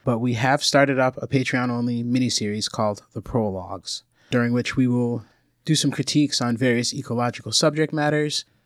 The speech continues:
We've also included clips of this entire series coming up on Patreon as well, so if you want to hear some stuff from all the episodes, go check it out. We've also released one episode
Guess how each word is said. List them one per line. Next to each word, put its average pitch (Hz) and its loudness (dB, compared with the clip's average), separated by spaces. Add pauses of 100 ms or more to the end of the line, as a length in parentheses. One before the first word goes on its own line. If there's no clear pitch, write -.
(220)
We've 147 2
also 160 4
included 147 4
clips - 4
of 120 0
this 175 6
entire 120 2
series 117 -2
coming 123 2
up 120 0 (160)
on 123 -2
Patreon 117 -2
as 104 -4
well, 131 2 (240)
so - -2
if 117 -2
you 131 0
want 127 0
to 120 0
hear 127 0
some 120 -2
stuff 117 0
from 110 -2
all 139 4
the 127 2
episodes, 117 -2
go 113 -2
check 107 -2
it - -2
out. 69 -6 (560)
We've 143 8
also 160 10
released 160 4
one 139 4
episode 143 2